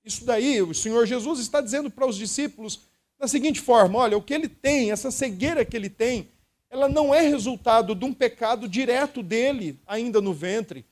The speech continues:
como também não é resultado direto do pecado dos pais dele, que em meio à gestação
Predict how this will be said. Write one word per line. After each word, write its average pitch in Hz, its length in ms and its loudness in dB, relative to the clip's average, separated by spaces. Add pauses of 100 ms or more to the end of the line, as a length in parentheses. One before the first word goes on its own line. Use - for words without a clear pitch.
(380)
como 247 200 -6
também 262 280 2
não 277 220 4
é 294 80 4
resultado 247 640 0
direto 262 480 2
do 233 120 -8
pecado 294 460 -4
dos 233 200 -4
pais 277 380 -2
dele, 254 340 -4
que - 140 -8
em 277 100 0
meio 262 400 0
à 254 80 4
gestação 226 720 -4